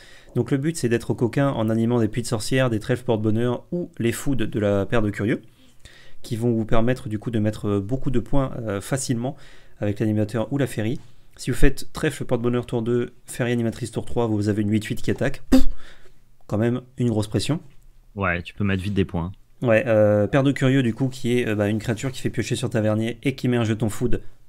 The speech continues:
Speaker 1: qui peut être animé du coup, euh, par tout ça. Intruse aux boucles d'or, bah, c'est, euh, une bonne carte de, euh, qui permet de gérer artefact enchantement,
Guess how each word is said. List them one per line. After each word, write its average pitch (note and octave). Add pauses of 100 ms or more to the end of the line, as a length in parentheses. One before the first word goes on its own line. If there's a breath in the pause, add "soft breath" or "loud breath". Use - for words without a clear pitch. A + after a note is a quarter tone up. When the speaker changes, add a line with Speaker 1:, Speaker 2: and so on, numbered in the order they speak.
(120)
Speaker 1:
qui -
peut -
être A2+
animé G#2
du G2+
coup, A2
euh, G2+
par G2
tout -
ça. D#3 (680 loud breath)
Intruse B2
aux B2
boucles A#2+
d'or, A#2
bah, G#2
c'est, -
euh, G#2
une G#2+
bonne G#2+
carte A#2
de, G#2+
euh, G2+
qui -
permet G#2
de G2
gérer G#2
artefact G#2+
enchantement, A2+